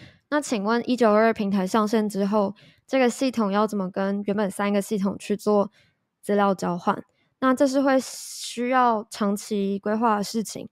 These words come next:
长期来说，健保卡会在政府的资讯系统中扮演什么样的角色？长期来说，在诊所端，他们要怎么整合三个系统，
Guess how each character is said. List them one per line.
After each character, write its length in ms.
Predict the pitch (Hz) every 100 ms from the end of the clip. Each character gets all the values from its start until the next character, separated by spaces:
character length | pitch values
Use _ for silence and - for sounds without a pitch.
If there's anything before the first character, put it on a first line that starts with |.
| _ - _ -
长 240 | 226 247
期 140 | -
来 200 | 247 220
说， 380 | 208 226 220 220
健 220 | 214 240
保 180 | 233 196
卡 340 | - 208 208 - _ _ _ _ -
会 120 | 226
在 200 | 233 233
政 180 | 254 240
府 80 | 208
的 100 | 185
资 140 | 208
讯 160 | 220 220
系 160 | 254
统 180 | 214 196
中 300 | 185 202 208
扮 180 | 226 214
演 120 | 196
什 120 | 196
么 120 | 190
样 160 | 208 220
的 120 | 208
角 220 | 190 -
色？ 340 | - 202 - - _ _ _ _
长 180 | - 226
期 140 | 226 240
来 220 | 214 208
说， 340 | 226 220 226
在 180 | 226 240
诊 200 | 214 208
所 180 | 208 196
端， 480 | 196 202 202 214 220
他 120 | 226
们 180 | 214 196
要 240 | 208 214
怎 180 | 214 202
么 300 | 196 190 202 _ _ _ _ _ _
整 280 | - 190 185
合 380 | 190 185 208 - _ _ _ -
三 360 | - 220 220
个 220 | 233 196
系 240 | 190 - 220
统， 320 | - 175 202